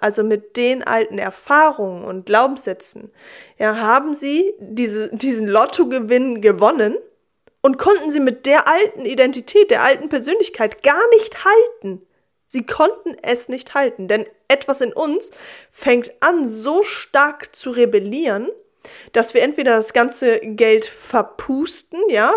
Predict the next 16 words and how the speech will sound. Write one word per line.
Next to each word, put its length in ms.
also 280
verschleudern 840
und, 420
äh, 400
dann 220
bloß 480
wieder 360
in 140
das 220
alte 340
Gefühl 460
hineinkommen. 720
So, 80
das 220
heißt, 260
dein 220